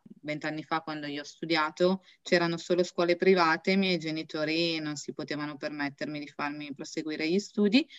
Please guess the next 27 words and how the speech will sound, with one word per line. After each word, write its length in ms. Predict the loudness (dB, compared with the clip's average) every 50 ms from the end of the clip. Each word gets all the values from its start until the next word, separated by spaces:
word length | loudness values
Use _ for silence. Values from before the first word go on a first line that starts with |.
| -20 -20 -6 _
quindi 220 | 4 6 6 6
sono 160 | 8 8 8
andata 320 | 10 8 8 6 4 0 -2
subito 720 | -2 -2 -2 -2 -2 -2 -2 -2 -2 -2 -4 -4 -6 -6
a 80 | -2
lavorare, 880 | 0 0 2 4 4 6 6 6 6 6 6 6 4 4 2 -4 _ _
ho 140 | _ -6 -4
trovato 400 | -2 -2 -2 -2 -2 -4 -4 -4
questo 280 | -4 -6 -6 -6 -6 -6
lavoro 380 | -4 -4 -4 -6 -6 -6 -6
qui. 260 | -6 -4 -4 -4 -6 -8 _ _ _ _ _ _ _
Questo 300 | _ 0 0 2 2 4
lavoro 420 | 4 4 6 6 6 8 8 8 8
è 200 | 10 8 8 8
un 160 | 6 4 0
lavoro 260 | -2 -2 -2 0 2 4
di 80 | 4
grande 320 | 4 6 4 4 4 2 0
precisione, 800 | -2 -6 -8 -6 -8 -8 -6 -4 -2 -2 -2 -2 -4 -4 -6
quindi 600 | -6 -4 -4 -4 -2 0 2 4 4 6 4 4 2
facendo, 880 | 0 -4 -4 -4 -4 -4 -2 -4 -4 -4 -2 -2 -2 -2 -2 -4 -6 -8 -12 -14 _
lavorando 800 | -6 -4 -2 0 0 0 0 0 -2 -4 -4 -4 -4 -4 -4 -4
movimenti 560 | -6 -8 -6 -4 -4 -2 0 -2 -2 -2 -2
molto 380 | -2 -2 -2 -4 -2 -2 -2 -2
piccoli 520 | 0 -2 -4 -4 -4 -4 -2 -2 -2 -4
con, 300 | -6 _ -6 -6 -4 -4
eh, 260 | -2 -2 -2 -4 -4